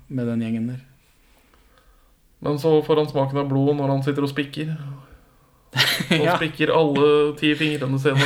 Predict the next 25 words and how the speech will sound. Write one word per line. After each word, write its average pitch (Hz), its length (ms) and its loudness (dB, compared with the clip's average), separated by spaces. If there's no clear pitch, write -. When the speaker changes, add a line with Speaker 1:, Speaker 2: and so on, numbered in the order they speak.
Speaker 2:
for 147 180 2
å 143 180 2
Speaker 1:
<laughs> - 100 -10
Speaker 2:
suge 151 280 0
de 143 220 0
tomme 139 240 -2
for 135 100 -10
blod. 135 200 -4
Speaker 1:
Ja, 131 80 -8
for 139 100 -4
han 139 80 -4
skjærer 131 240 0
seg 123 140 0
i - 20 -6
fingeren 113 420 -4
når 117 140 -4
han 117 100 -6
sitter 120 160 -8
og 107 80 -6
spikker 113 460 -6
med 113 160 -4
et 113 100 -12
uhell, 117 220 -6
og 123 160 -12
så 123 140 -2